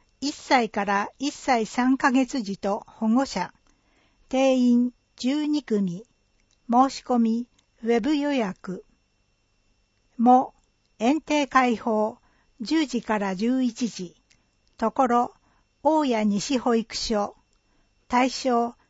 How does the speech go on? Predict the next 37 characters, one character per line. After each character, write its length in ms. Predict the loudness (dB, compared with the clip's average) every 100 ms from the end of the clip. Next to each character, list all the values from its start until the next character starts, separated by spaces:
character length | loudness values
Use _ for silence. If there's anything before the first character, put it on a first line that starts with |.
| _ _
一 120 | -6 -6
歳 380 | -4 -2 0
六 180 | 0 -2
ヶ 140 | 0 4
月 300 | 4 0 -6
か 160 | -4
ら 260 | -4 -6 -8
三 320 | -4 0 0
歳 300 | 0 0 0
児 200 | -4 -8
と 300 | -6 -6 -8 -6
保 120 | -2
護 160 | 0 0
者。 280 | -4 -8 -10 _ _ _ _ _ _ -2
定 300 | 4 4 6
員 380 | 4 4 2 -6 _ _
五 160 | 0 0
組。 420 | 2 0 0 -6 _ _ _ _ _ _ _ _ _ _
申 200 | 2 2
し 80 | 2
込 180 | 0 2
み、 260 | 2 0 -4 _ _ _ -6
子 100 | -4
育 340 | -2 -2 -2
て 120 | -4
支 240 | -6 -2 2
援 200 | 4 2
セ 240 | 0 -2
ン 80 | -2
タ 480 | -8 -8 -8 -10 -20 _ _ _ _ _ _ _ _ 0
ー。 40 |
二 140 | 2 2
十 300 | 0 2 2
四 200 | 2 0
日 280 | -2 -4 -2
金 400 | 2 4 6 4
曜。 340 | 2 0